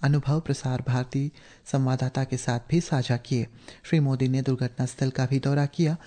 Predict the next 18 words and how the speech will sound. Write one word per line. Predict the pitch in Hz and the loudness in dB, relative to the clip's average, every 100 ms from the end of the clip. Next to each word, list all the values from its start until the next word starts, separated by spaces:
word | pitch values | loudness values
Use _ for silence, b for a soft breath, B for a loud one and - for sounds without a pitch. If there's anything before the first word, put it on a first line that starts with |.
| B B | B B
और | 175 | 4
वहां | 165 165 220 | 4 2 2
पर | 190 | 2
बचाव | 139 127 135 135 | 2 2 0 0
कार्यों | 135 131 139 | -2 0 2
में | 135 | 2
लगे | 131 131 143 147 B B | 2 2 2 0 B B
अधिकारियों | 143 156 - 165 170 185 | 2 4 4 4 4 4
तथा | 185 - 147 | 0 -2 -2
अन्य | - 160 160 | 0 2 2
लोगों | 127 117 131 | 0 0 -2
से | - 151 | 0 2
मुलाकात | 165 123 - 123 - | 2 2 0 -4 0
कर | 143 - B B | -2 -2 B B
स्थिति | 196 - 151 123 | -4 0 2 2
का | 135 | 0
जायजा | 123 123 120 120 | 0 0 0 -2
लिया। | 131 123 | 0 -2